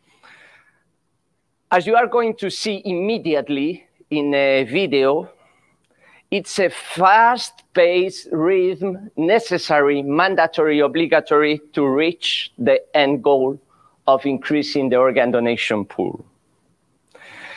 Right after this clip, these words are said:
To make possible, it's a so fast-paced rhythm that sometimes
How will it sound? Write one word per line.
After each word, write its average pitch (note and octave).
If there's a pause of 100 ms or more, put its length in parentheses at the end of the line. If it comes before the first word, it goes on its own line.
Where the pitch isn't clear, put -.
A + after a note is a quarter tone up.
(420)
To D3+
make D#3+
possible, F3+ (140)
it's -
a C#3+
so -
fast-paced -
rhythm F#3+
that C#3+
sometimes E3+